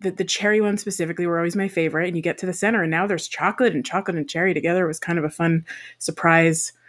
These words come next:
I, I can't speak highly enough about Tootsie Pops. It's been a long time since I've had one, so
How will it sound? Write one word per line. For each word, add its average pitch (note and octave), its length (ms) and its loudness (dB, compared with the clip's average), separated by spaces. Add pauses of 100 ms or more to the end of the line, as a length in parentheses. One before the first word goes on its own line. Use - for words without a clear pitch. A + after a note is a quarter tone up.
(380)
I, F#3+ 220 4
I F#3+ 60 2
can't C4+ 260 0
speak - 160 -2
highly A#3+ 320 0
enough A3 300 0
about A#3 200 -2
Tootsie B3 240 0
Pops. B3 240 0
It's A3 140 -6
been A3 180 0
a G#3 60 2
long G#3+ 220 2
time G#3+ 180 0
since A3 220 -2
I've A3+ 100 -2
had A3+ 300 -4
one, G#3+ 260 2
so G3+ 340 2